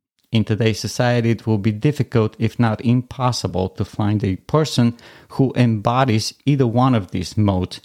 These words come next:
perfectly. But historically, there were individuals who animated this abstract approach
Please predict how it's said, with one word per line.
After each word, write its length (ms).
perfectly. 640
But 400
historically, 1000
there 260
were 320
individuals 880
who 340
animated 760
this 440
abstract 600
approach 580